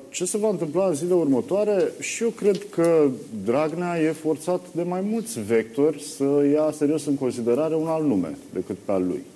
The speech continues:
Este, cu câteva zile înainte să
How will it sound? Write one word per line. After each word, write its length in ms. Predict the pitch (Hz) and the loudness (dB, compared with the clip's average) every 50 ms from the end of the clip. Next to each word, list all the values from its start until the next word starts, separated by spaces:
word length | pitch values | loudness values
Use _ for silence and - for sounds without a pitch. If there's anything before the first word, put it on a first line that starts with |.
| - - - - - - - - - - - - - - - | -20 -20 -20 -20 -20 -20 -20 -20 -20 -20 -20 -20 -20 -12 -2
Este, 560 | 202 214 190 208 - 180 160 147 143 139 143 143 | 2 2 2 2 4 4 4 6 6 4 2 -2
cu 60 | - | -4
câteva 320 | 151 - 180 190 180 170 160 | -6 -2 0 2 4 4 2
zile 200 | 147 165 170 165 | 2 0 0 2
înainte 380 | 151 147 143 147 143 143 139 | 4 6 6 6 6 4 0
să 140 | 123 - 131 | -2 0 0